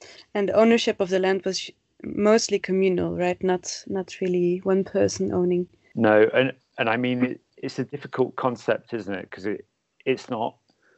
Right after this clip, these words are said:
Speaker 2: you know, we, you sort of buy a house and you have a wall in the garden. It's all very straightforward. Or you have a field if you're a farmer with a
Speaker 1: Mm.
Speaker 2: fence around it. But, but I think for most San, the concept of land ownership,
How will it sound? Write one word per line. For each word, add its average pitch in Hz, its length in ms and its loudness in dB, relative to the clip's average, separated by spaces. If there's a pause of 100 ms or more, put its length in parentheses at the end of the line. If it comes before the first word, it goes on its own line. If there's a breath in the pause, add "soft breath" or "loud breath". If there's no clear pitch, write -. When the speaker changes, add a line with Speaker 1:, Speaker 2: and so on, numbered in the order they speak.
(600)
Speaker 2:
you 117 120 -4
know, 110 180 2
we, 110 440 0
you 120 100 -2
sort 113 220 0
of - 80 -10
buy 98 180 4
a 92 40 2
house 104 540 -2 (120)
and 98 80 -8
you 92 60 -8
have 92 160 -2
a 85 40 -6
wall 92 320 -2 (200)
in 98 60 -10
the 87 80 -6
garden. 95 480 0
It's 107 200 -2
all 98 80 2
very 82 260 -6
straightforward. 92 840 -6 (100)
Or 110 120 -4
you 92 140 0
have 92 120 4
a 87 60 -2
field 85 460 -6 (580 loud breath)
if - 160 -8
you're 92 120 0
a 85 40 0
farmer 85 500 -2 (600)
with 107 180 -4
a - 40 -6
Speaker 1:
Mm. 226 80 0
Speaker 2:
fence 92 300 -2
around 80 360 -6
it. - 160 -4 (300 soft breath)
But, 95 240 -2 (160)
but 110 180 2 (580)
I - 60 -2
think - 240 -2
for 110 80 -6
most 98 540 -4
San, 101 280 0
the - 80 -10
concept - 460 -8
of 95 140 -6
land 95 260 -2
ownership, 95 580 -8